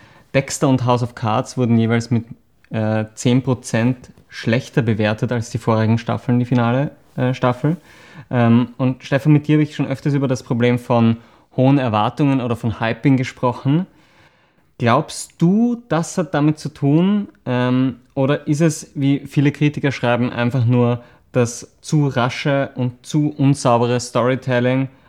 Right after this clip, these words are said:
auf der Suche nach einem schnellen und guten Ende? Oder ist es einfach, dass die Leute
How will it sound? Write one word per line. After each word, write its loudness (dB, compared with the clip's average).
auf -4
der -4
Suche 0
nach 2
einem 4
schnellen 0
und -4
guten 0
Ende? 0
Oder 2
ist 0
es -4
einfach, -4
dass -4
die 0
Leute 0